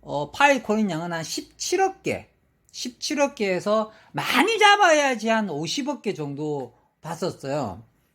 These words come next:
근데 그, 다시 그 이야기 하자면 또 너무 시간이 길어지니까 그 이야기만 내가 삼십 분 동안 영상을 찍었거든요. 어, 의-, 의-, 의외로 그것 좀 많이 봐줬었-,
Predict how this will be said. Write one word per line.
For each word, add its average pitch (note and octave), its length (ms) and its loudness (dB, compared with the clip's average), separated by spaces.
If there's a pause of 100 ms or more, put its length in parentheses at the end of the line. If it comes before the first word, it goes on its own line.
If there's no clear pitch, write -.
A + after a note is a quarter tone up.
(160)
근데 C4 240 4
그, F#3+ 160 0
다시 D4 380 2
그 A#3 100 2
이야기 B3 220 2
하자면 A3 500 -2
또 F3+ 140 -6
너무 A3+ 200 -2
시간이 C#4 360 -2
길어지니까 D3 600 -4 (220)
그 A3+ 120 0
이야기만 F4+ 400 4
내가 F#3 180 2
삼십 - 320 -6
분 G#3+ 140 -6
동안 F3 180 -2
영상을 F3+ 320 -2
찍었거든요. F3 680 -6 (420)
어, - 80 -6
의-, D#4+ 420 6
의-, B3 160 2
의외로 B3+ 680 4
그것 A3 160 -4
좀 G#3 100 -4
많이 G3+ 240 -2
봐줬었-, A3 600 -6